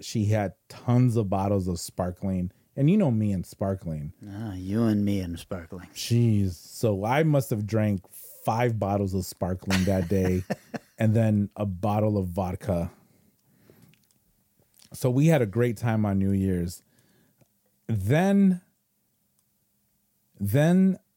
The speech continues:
Speaker 1: Lori gets sick for two days. So she's out of commission, like, laying in bed, that she's just doesn't, like, doesn't feel great. Then we have one day of kind of it's okay.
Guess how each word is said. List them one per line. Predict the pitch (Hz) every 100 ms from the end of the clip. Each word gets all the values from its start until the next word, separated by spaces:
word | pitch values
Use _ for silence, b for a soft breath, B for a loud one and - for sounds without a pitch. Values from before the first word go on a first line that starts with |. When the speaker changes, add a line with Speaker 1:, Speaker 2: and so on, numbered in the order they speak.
| -
Speaker 1:
Lori | 113 147 202
gets | 190 165 120
sick | - 123 117
for | - 123
two | 110 131
days. | 101 87 78 85 - -
So | _ -
she's | 107 131 113
out | 113
of | 110
commission, | - 113 90 - 71 76 - _ _ _ _ _ _ _ _ _ _ _ _ _
like, | - 98
laying | 113 127 131
in | 123 113
bed, | 95 85 82 - _ _ -
that | - -
she's | 95 85 -
just | - 90
doesn't, | 104 95 92 90
like, | 85 76 - 92 92 87
doesn't | 92 92 92
feel | - 92
great. | 78 78 80 82 - b b b b b _ _ _ _ _ -
Then | 98 117 113 110 104 -
we | 110 123
have | 135
one | 113 113 156 151
day | 143 139 131
of | 110 95 -
kind | - 127 123
of | 110
it's | 107
okay. | 120 104 107 92 87 92